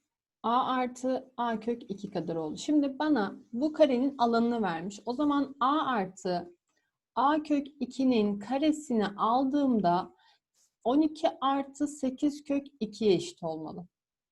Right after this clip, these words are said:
Şimdi her iki tarafın karekökünü alırsam, bakın her iki tarafın karekökünü alıyorum.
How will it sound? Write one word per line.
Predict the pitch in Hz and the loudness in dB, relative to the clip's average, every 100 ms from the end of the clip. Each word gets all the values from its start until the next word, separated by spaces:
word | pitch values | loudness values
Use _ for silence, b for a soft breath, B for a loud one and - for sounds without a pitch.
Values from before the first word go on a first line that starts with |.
| _ _ b b - | _ _ b b -4
Şimdi | 285 226 | 0 0
her | 233 311 | 2 2
iki | 392 359 | 2 4
tarafın | 339 311 311 320 | 4 4 4 2
karekökünü | 311 294 294 269 277 285 | 4 2 0 0 2 2
alırsam, | 285 233 254 247 - 196 170 175 202 - | 2 2 2 0 -2 -2 -2 -4 -8 -10
bakın | 170 175 196 | -12 -8 -6
her | 247 | -4
iki | 233 - | -6 -6
tarafın | 175 170 208 | -8 -6 -10
karekökünü | 214 220 185 165 151 170 | -6 -6 -6 -10 -12 -10
alıyorum. | 151 160 156 156 220 | -8 -8 -8 -10 -14